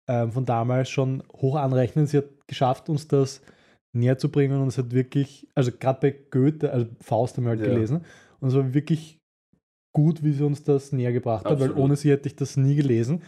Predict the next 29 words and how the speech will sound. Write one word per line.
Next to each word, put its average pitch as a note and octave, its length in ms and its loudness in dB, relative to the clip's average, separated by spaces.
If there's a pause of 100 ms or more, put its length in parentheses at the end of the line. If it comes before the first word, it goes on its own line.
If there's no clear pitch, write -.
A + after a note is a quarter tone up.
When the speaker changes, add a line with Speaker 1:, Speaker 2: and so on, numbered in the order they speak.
(300)
Speaker 1:
Und C3+ 200 -4
da B2+ 80 2
hat, C#3 280 -2 (120)
sie - 160 -4
hat C#3 120 -2
das C3 100 -4
auch C#3+ 200 0
sehr C3 240 0
gut C#3+ 220 2
immer C#3+ 180 0
erklärt, C3 480 0
so - 80 -6
mit C3 140 -2
den C3 140 -2
ganzen C3 240 -4
Analysen C3 440 -2
und C3+ 140 -4
so. C#3 100 -4
Speaker 2:
Ja. C3 240 0 (1080)
Speaker 1:
Aber C3+ 560 0 (880)
ich B2+ 120 -2
hatte C3+ 180 0
halt, D3 140 0 (260)
also B2 480 0 (1080)
dadurch, D#3 300 2
dass E3 180 0
wir D#3+ 200 4
halt C#3+ 280 0
das - 340 -4